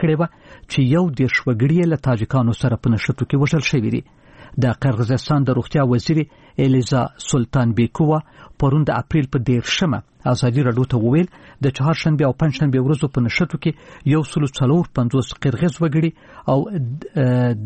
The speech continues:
درویشت تنه د قانون د تنفیذ، امنیت او پوځ سرتیري ټپیان شوي دي. د قرغیزستان چارواکو همداراز ویلي چې شاوخوا شل زره خلک چې ډېری ښځې او ماشومان دي له تاجکستان سره د ګډ سرحد له سیمو ایستل شوي دي. تاجکستان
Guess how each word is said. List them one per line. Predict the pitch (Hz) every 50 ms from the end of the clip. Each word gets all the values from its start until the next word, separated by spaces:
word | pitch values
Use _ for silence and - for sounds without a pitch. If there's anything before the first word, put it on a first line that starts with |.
| 110 113 113 113 175
درویشت | 185 165 135 107 110 107 - - - -
تنه | 123 113 110 98 - - - - - - - -
د | 135 123 - -
قانون | 139 127 127 151 170 165
د | 147 131
تنفیذ، | - - - 123 113 101 - - 180 185 165 - - -
امنیت | 139 127 123 135 160 156 - 131
او | 113
پوځ | - - 160 147 120 - -
سرتیري | 143 123 - - - 160 - 131 - -
ټپیان | 151 - 175 160 127 -
شوي | - 147 107 110
دي. | - 123 - - _ - - - - - - - 135
د | 113 - -
قرغیزستان | 127 - 117 113 123 113 - - 160 147 131
چارواکو | - 147 131 135 147 160 151 - 143
همداراز | 127 127 123 147 156 151 123 -
ویلي | 131 127 151 165 175 - - - - - - - -
چې | - - -
شاوخوا | 165 156 147 - 151 135
شل | - - 185 170 -
زره | 135 123 123 - -
خلک | 165 175 165 - - - - - - -
چې | - 147 135 127
ډېری | 131 135 151 147 - -
ښځې | - 139 139 135
او | 127
ماشومان | 120 120 120 117 - - 143 147 165
دي | 180 190
له | 160 147 127
تاجکستان | - - 123 - - - - - - 165 151
سره | - - 156 151
د | 117 131
ګډ | 113 - 156 - - -
سرحد | - - 131 110 110
له | 120
سیمو | 113 - - 147 127 127
ایستل | 131 - - - 160
شوي | - - - 131 110 113 110
دي. | - - _ _ _ - - - - - - -
تاجکستان | 127 110 - 131 - 135 - - 165 160